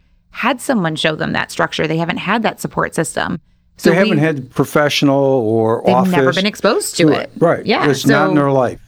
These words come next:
Speaker 1: we really try to hone in on that and just make people feel supported that they can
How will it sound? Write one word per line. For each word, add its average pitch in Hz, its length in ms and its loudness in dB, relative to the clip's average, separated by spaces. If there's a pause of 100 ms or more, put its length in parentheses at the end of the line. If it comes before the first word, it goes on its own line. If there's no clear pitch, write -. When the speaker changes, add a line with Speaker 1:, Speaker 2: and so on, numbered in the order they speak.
(140)
Speaker 1:
we 214 420 0
really 208 640 0
try 185 260 -4
to 180 80 -4
hone 175 220 -2
in 170 160 -2
on 165 180 0
that 151 460 -4
and 156 520 -2 (680)
just 247 200 -2
make 277 160 -2
people 262 240 0
feel 214 180 0
supported 190 680 -2
that 165 180 -2
they 180 120 -2
can 175 240 -2